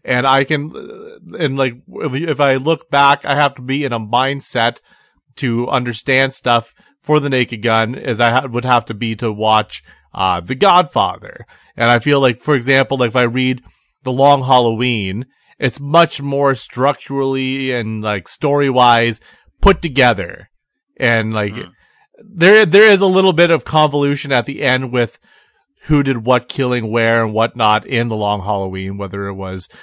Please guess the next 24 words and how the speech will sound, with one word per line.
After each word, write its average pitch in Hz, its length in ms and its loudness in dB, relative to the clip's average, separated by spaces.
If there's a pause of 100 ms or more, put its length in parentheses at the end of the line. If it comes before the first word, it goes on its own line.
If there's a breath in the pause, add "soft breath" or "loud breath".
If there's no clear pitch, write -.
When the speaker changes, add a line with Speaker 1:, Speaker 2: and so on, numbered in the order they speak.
(160 soft breath)
Speaker 1:
the 110 100 -6
son 113 380 -2
or 104 80 -2
the 98 100 -6
wife 104 440 -4
or 95 200 -6
Harvey 107 440 -4
in 98 100 -8
parts. 107 480 -4 (320 loud breath)
Um, 98 440 0
Speaker 2:
Mm-hmm. 95 300 -18 (340 soft breath)
Speaker 1:
but, 135 260 2 (720)
like, 160 180 -2
for 185 120 0
the 165 80 2
most 160 200 4
part, 143 140 6
I 131 60 6
said 131 180 0
it's 113 80 -4
a 113 40 -10
pretty 147 280 0
good, 127 360 0 (300)
uh, 87 520 -2